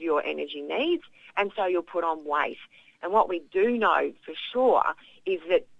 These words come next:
excess body weight or being obese is certainly quite a risk factor for heart disease and type two diabetes. So it's an interesting one with chocolate 'cause it's kind of, why do we eat it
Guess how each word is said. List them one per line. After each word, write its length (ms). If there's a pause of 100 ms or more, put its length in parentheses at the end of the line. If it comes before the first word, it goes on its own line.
excess 440 (120)
body 260
weight 300
or 100
being 240
obese 540
is 100 (140)
certainly 580 (400)
quite 260
a 60
risk 320
factor 320
for 140
heart 300
disease 400
and 140
type 300
two 180
diabetes. 720
So 160
it's 400
an 100
interesting 460
one 400
with 180
chocolate 420
'cause 160
it's 160
kind 280
of, 80 (200)
why 260
do 80
we 160
eat 180
it 140